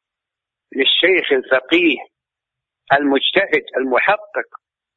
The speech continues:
أحد شيوخ الإسلام عندنا، وهو الشيخ محمد بن صالح بن عثيمين رحمه الله، فقد أشبع هذه القضايا وغيرها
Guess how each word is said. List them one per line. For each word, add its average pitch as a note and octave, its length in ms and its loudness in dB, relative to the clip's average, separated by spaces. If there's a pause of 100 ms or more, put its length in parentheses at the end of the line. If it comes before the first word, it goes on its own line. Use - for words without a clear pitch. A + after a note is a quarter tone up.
(960)
أحد F3+ 260 0 (200)
شيوخ E3 320 2
الإسلام E3 680 0
عندنا، E3 560 -2 (1040)
وهو B2 140 -2
الشيخ E3+ 540 0
محمد F3+ 720 0 (120)
بن D3 340 0
صالح F3+ 680 0 (440)
بن D3 220 2
عثيمين C3+ 520 2
رحمه D3 440 -2
الله، - 320 -8 (1200)
فقد D3+ 280 0 (100)
أشبع D#3 600 0
هذه E3+ 380 0
القضايا D3 640 0
وغيرها D#3+ 840 0